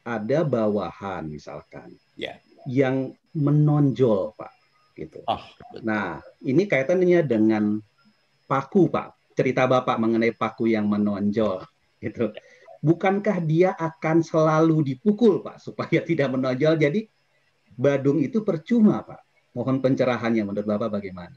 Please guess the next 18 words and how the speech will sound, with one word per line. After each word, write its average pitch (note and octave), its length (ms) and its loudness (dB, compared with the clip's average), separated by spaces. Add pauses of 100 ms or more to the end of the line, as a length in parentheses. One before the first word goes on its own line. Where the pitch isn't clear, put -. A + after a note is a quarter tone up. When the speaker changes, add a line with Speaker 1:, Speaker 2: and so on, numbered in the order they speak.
Speaker 2:
Jadi, - 160 -10 (140)
<laughs> D3+ 40 -2
kayak C#3 220 -4
paku, A2+ 340 -2
ya A2+ 160 -4
kan? F3+ 80 -2 (380)
Kalau B2+ 260 2
menonjol, C3 480 0
paku, C#3+ 320 -2
pak-, D3+ 400 0
paku B2+ 320 2
yang D3 140 4
sudah A2+ 500 -2 (480)
rapat A#2+ 480 -2
menempel, B2+ 840 0
nggak G#2+ 220 -4
begitu G#2 240 -6
dipukul. F#2 680 -12